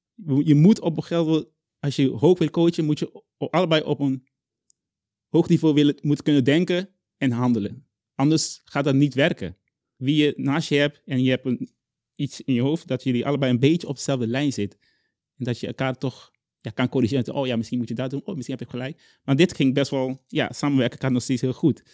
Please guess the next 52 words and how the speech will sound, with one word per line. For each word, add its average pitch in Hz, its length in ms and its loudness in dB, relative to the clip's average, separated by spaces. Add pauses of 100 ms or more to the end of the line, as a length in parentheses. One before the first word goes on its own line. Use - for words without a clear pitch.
(200)
Want 117 200 0
zij 117 180 0
is 113 100 -2
heel 123 140 -2
goed - 180 -8
in 123 100 -2
zijn 120 120 -4
werk. 123 380 -2
En 117 200 -4
dan 113 320 -4
kan 120 140 -2
ik 117 80 -2
gewoon 117 240 -6 (340)
op - 120 -12
haar 117 140 -6
vertrouwen. 127 400 -2
En 113 120 -2
ik 117 100 -2
ben 117 160 -2
iemand 113 280 2
die 113 140 -2
zegt, 110 140 -6
"Je 110 100 -2
moet 107 160 -2
dit 127 160 2
doen." 110 220 -2 (420)
Nee, 101 360 -6
je 120 100 -2
hebt 127 120 -2
een 123 80 -2
creativiteit, 120 560 -4
ik 135 120 -2
heb 127 100 -2
een 120 60 -10
creativiteit. 120 560 -4 (640)
Mag 127 220 -4
je 123 100 -2
creatief 131 320 0
ingooien, 135 460 0
ik 120 160 -4
ook. 143 260 0 (100)
En - 120 -8
dan 113 80 -2
kom 113 140 0
je 113 60 2
tot 127 180 -4
een - 60 -14
eind 117 360 -4 (760)
bij 113 140 -2
een 110 60 0
mooi 113 160 2
product. 107 420 -6